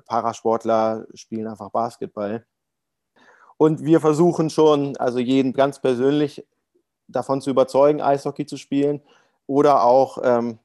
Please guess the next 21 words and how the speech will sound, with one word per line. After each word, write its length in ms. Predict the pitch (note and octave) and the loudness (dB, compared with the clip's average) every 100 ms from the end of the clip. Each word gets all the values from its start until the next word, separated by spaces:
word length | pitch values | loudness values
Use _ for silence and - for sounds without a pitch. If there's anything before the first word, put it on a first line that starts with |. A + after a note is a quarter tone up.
| _ - | _ -14
ich, 400 | A#2+ - - A2+ | -14 -14 -18 -8
äh, 140 | B2 | -6
checke 340 | A#2 C3 C3 B2 | -4 -4 -2 -4
eigentlich 300 | A#2+ A2+ G#2+ | -6 -10 -8
jeden 200 | A#2+ A2+ | -8 -6
Tag 180 | B2 - | -8 -8
die 100 | A#2+ | -4
Zeitung, 480 | A#2 B2+ C3 B2+ - | 0 0 0 -8 -8
ob 140 | - | -12
nicht 160 | C3 A#2+ | -10 -6
nochmal 240 | A#2+ B2 | -4 -2
irgendwo 300 | B2+ B2+ B2+ | -4 -4 -6
jemand 280 | C3 C3 C3 | -4 -4 -4
unter 140 | B2+ | -4
die 80 | B2+ | -2
Bahn 220 | C3 E3+ | 0 0
gefallen 360 | E3 C3 B2 B2 | -2 -2 -2 -2
ist. 200 | F3+ _ _ - - - - - _ _ _ _ - | -6 _ _ -20 -20 -20 -20 -20 _ _ _ _ -6
Und 220 | F3+ F3 | -2 2
dann, 340 | D#3+ E3 F#3 F3+ | 2 2 0 -2
äh, 480 | - F3 F3 F3+ | 0 2 4 4